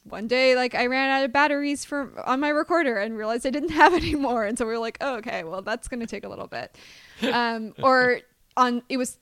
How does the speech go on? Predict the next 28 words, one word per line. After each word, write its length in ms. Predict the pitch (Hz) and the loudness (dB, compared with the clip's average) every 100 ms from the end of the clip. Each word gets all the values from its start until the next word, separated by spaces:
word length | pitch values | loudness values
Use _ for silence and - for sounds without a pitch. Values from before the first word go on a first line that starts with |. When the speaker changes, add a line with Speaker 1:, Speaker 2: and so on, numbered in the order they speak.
| 269 | -6
Speaker 1:
you 100 | 370 | -2
know, 140 | 311 | -2
there 160 | 247 262 | 0 2
were 500 | 254 247 240 226 - _ _ _ _ _ | 2 2 0 -4 -10 _ _ _ _ _
kind 160 | - 339 453 | -10 -6 -6
of, 100 | 294 - | -8 -6
there 100 | 247 | -6
was 140 | 247 | -4
a 40 | 254 | -6
heat 340 | - - 359 | -6 -12 -10
wave 280 | - 220 202 | -4 -2 -2
in 100 | 208 | -4
L 260 | 202 190 190 | -6 -6 -4
A 360 | 202 233 220 196 | -2 -2 -2 -4
around 360 | 185 190 185 | -6 -8 -8
that 200 | 185 180 | -8 -10
time. 460 | - 196 185 180 180 - | -8 -6 -6 -8 -12 -10
And 380 | 196 190 185 185 | -8 -8 -10 -6
there 120 | 220 | -4
were 140 | 214 | -2
days 300 | 214 226 262 | 0 0 -2
where 80 | 233 | -4
we 100 | 208 | -4
had 160 | 214 208 | -4 -6
to, 80 | 220 | -6
like, 220 | 190 - - | -8 -10 -16
schedule 800 | - - - 202 208 214 208 190 | -16 -12 -4 -4 -4 -6 -6 -6
when 520 | 180 202 202 196 196 | -6 -6 -6 -8 -12